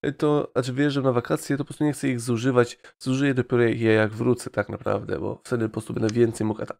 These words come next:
mógł atakować. I dobrze, tu jak widzicie, mam, tam takie osoby, mam tutaj wojowników, mamy tutaj łuczników, ale no strasznie mocno są nierozwinięci, muszę wam powiedzieć. I no wydaje się to być ciężkie. Spróbujemy tego to wojownika tutaj ruszyć.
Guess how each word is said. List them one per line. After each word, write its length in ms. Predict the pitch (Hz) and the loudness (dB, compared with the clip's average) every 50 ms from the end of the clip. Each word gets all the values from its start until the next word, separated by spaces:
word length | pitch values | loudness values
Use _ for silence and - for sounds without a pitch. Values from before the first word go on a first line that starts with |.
| _ | _
mógł 220 | 113 107 107 107 - - | -4 -4 -4 -6 -8 -10
atakować. 640 | - - - - 107 104 101 - - - - - _ - - - - - - 139 143 139 - - - | -6 -6 -4 0 0 0 0 -2 -6 -8 -16 -20 _ -18 -18 -18 -18 -16 -16 -14 -12 -12 -12 -4 0
I 100 | 160 185 | 4 6
dobrze, 360 | 220 214 185 147 123 120 - | 6 6 6 4 0 -2 0
tu 100 | - 202 | 2 0
jak 140 | 226 208 156 | 2 0 -2
widzicie, 280 | 147 156 139 - 156 | -4 -6 -6 -4 -2
mam, 120 | 139 135 131 | -2 -2 4
tam 280 | 135 131 131 135 131 | 6 6 6 6 2
takie 160 | - - - | -2 -4 -6
osoby, 220 | 110 - - 123 120 | -4 0 0 0 2
mam 100 | 110 107 | 0 -2
tutaj 380 | 117 - 123 104 - - - _ - - - _ _ - | -2 -2 -2 -2 -2 -4 -10 _ -20 -20 -20 _ _ -8
wojowników, 1000 | - 104 101 107 120 131 139 127 107 98 101 107 151 185 180 - - 156 127 | -6 -6 -6 -4 2 4 6 6 6 4 2 0 -4 -4 -4 -2 -2 -2 -2
mamy 260 | 131 127 120 117 113 113 | 0 0 0 0 0 -4
tutaj 440 | - - _ - 98 95 95 - _ _ _ _ _ _ _ _ - | -6 -4 _ 2 2 2 2 -2 _ _ _ _ _ _ _ _ -8
łuczników, 760 | - 110 139 165 - - - 165 151 143 - 151 131 123 - _ | -2 2 2 2 0 0 -2 -2 -2 0 2 0 0 -2 -6 _
ale 420 | - - 90 98 - - - - - - | -4 -2 0 0 0 0 -2 -2 -2 -4
no 120 | - - | -6 -6
strasznie 460 | - - - - - 151 - - 117 | -8 -10 -10 -8 -8 -8 -6 -6 -6
mocno 240 | 113 120 120 - 139 | -6 -6 -8 -10 -8
są 140 | - 123 107 | -6 -4 -4
nierozwinięci, 460 | 110 107 - 110 113 117 120 117 - | -4 -4 -8 -6 -4 -4 -4 -4 -8
muszę 160 | 120 - - | -10 -6 -6
wam 100 | 107 104 | -6 -6
powiedzieć. 540 | - - 104 98 98 98 110 120 - - _ _ _ _ _ _ _ _ _ _ _ - - - - - _ _ _ _ | -6 -8 -6 -4 -4 -4 -4 -4 -6 -14 _ _ _ _ _ _ _ _ _ _ _ -20 -20 -20 -20 -20 _ _ _ _
I 280 | - 117 165 185 202 214 | 2 4 4 4 4 4
no 200 | - - 190 208 | 4 4 2 4
wydaje 420 | 220 226 190 151 135 139 143 139 | 2 2 4 4 4 4 4 2
się 120 | 135 - 139 | 0 0 -2
to 80 | 131 | -2
być 140 | 123 135 - | -2 -2 -6
ciężkie. 500 | - - - 104 85 - - - - - | -4 2 2 4 4 2 -2 -2 -2 -2
Spróbujemy 440 | 214 - - 208 185 175 160 151 135 | -2 -2 -2 2 4 4 4 4 2
tego 280 | - 143 123 123 120 117 | 0 0 0 0 0 -2
to 120 | - 104 | -2 0
wojownika 440 | 101 104 98 98 98 110 110 - 101 | 0 2 2 2 0 -2 -4 -4 -4
tutaj 240 | - 95 95 98 - | -2 -2 -2 -2 -2
ruszyć. 720 | - - 104 107 98 - - 117 117 - - - - _ | -2 -2 0 0 -2 0 -2 -2 -2 -2 -4 -14 -18 _